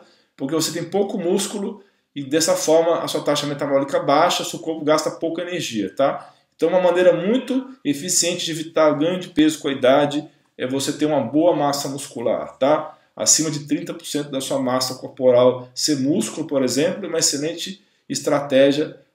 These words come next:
pra você evitar esse ganho de peso com a idade, tá? E quando você fica um pouco a massa muscular com sarcopenia, você fica mais sujeito a lesões, mais sujeitos a quedas e fraturas, com mais fragilidade,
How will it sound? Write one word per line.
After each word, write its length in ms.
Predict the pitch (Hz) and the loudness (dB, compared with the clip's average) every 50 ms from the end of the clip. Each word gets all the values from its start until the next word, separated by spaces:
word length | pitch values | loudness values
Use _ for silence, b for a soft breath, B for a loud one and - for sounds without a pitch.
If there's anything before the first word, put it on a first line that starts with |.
| _ - | _ -4
pra 120 | 127 131 | -2 -2
você 380 | 135 135 135 131 - - 139 139 | 0 0 0 -2 0 0 0 0
evitar 760 | 135 147 156 156 143 131 120 123 123 123 123 - - _ _ - | 0 -2 -4 -2 0 0 2 2 0 -2 -4 -8 -16 _ _ -14
esse 220 | - - - 139 | -10 -8 -6 -6
ganho 240 | 123 123 127 127 127 | -2 0 0 0 0
de 80 | 127 127 | -2 -4
peso 300 | 127 127 123 123 120 - | -6 -4 -4 -4 -4 -4
com 80 | - | -2
a 40 | 127 | -2
idade, 440 | 131 123 123 101 92 87 - - - | 0 0 0 0 0 -2 -6 -6 0
tá? 440 | - 135 160 170 170 - - - - _ _ _ _ _ _ _ _ _ _ _ _ - | 4 6 6 6 6 2 -2 -10 -18 _ _ _ _ _ _ _ _ _ _ _ _ -14
E 40 | 131 | -6
quando 220 | 123 165 190 196 | -4 -2 -2 0
você 100 | 196 185 | 0 -2
fica 180 | 170 185 180 180 | -4 -4 -6 -8
um 60 | 156 | -8
pouco 260 | 143 175 190 196 - | -4 -4 -4 -2 -2
a 60 | 175 | -2
massa 280 | 151 151 156 147 - 151 | 0 0 0 0 -2 -2
muscular 520 | 143 143 135 - - 131 143 165 170 165 | -4 -6 -6 -6 0 2 4 4 4 2
com 40 | 160 | 0
sarcopenia, 960 | - - - - - 151 135 - 135 123 143 175 196 180 139 - - - - _ _ _ | -2 -2 -4 -4 -4 -6 -8 -6 -4 -2 -2 0 2 2 2 2 0 -2 -14 _ _ _
você 180 | - 120 - 131 | -12 -8 -8 -8
fica 280 | 127 123 147 - 143 | -8 -8 -4 -2 0
mais 220 | 135 143 160 170 - | 0 2 2 0 0
sujeito 360 | - 170 131 151 143 143 143 | -2 0 0 0 2 2 4
a 40 | 135 | 4
lesões, 800 | 151 160 139 127 139 143 160 170 185 180 - - - - B B B B B B | 4 2 2 2 2 2 2 2 2 0 -2 -4 -6 -8 B B B B B B
mais 300 | - 127 147 170 196 190 | -2 0 2 4 4 2
sujeitos 540 | - - 175 151 147 156 156 156 139 139 156 | 0 -2 -2 -2 0 0 0 0 0 0 2
a 120 | 147 - | 2 2
quedas 440 | - - 160 156 160 156 156 139 135 | 0 2 2 2 2 2 2 0 -2
e 40 | 147 | -2
fraturas, 920 | - - 139 127 - - - 147 170 180 180 175 180 175 - - B B B B B B B | -4 -2 0 0 0 0 0 0 0 2 2 0 0 -2 -4 -6 B B B B B B B
com 120 | B 135 135 | B -2 0
mais 300 | 139 156 180 208 - - | 2 4 4 4 2 2
fragilidade, 1040 | - 185 160 147 - 151 143 139 - - 120 120 135 147 147 143 143 151 156 - | 2 2 2 2 2 2 0 0 2 2 4 4 6 6 4 2 0 -4 -6 -8